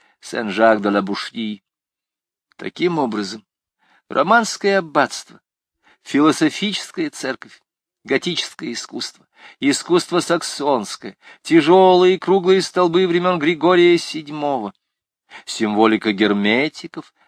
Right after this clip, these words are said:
где Никола Фламель предшествовал Лютеру, единовластие папы, раскол церкви, аббатство Сен-Жермен-де-Пре и Сен-Жак-де-ла-Бушри, всё расплавилось,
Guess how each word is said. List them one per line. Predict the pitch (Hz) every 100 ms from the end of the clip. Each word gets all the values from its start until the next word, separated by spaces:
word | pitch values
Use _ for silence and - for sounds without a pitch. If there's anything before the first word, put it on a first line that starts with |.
| _
где | 107 95 107
Никола | 107 117 113 113 123
Фламель | 113 113 107 113 127 135 131 _ _
предшествовал | - 110 123 120 - 113
Лютеру, | 110 110 127 151 151 67 _ _ _ _ _ _ _
единовластие | 120 147 175 226 214 - 190
папы, | 165 - 151 - 117 _ _ _
раскол | - 160 - - 160
церкви, | 127 - 135 - 95 87 _
аббатство | - 135 131 139 160 - 156
Сен-Жермен-де-Пре | 143 160 143 147 151 165 160 165 - 156 156 139 - _
и | -
Сен-Жак-де-ла-Бушри, | 117 143 123 101 127 139 131 110 92 123 127 95 104 110 98 - 170 190 165 _ _ _ _ _ _ _ _ _ _ _ _
всё | - - 202
расплавилось, | 202 175 - 165 156 151 139 - -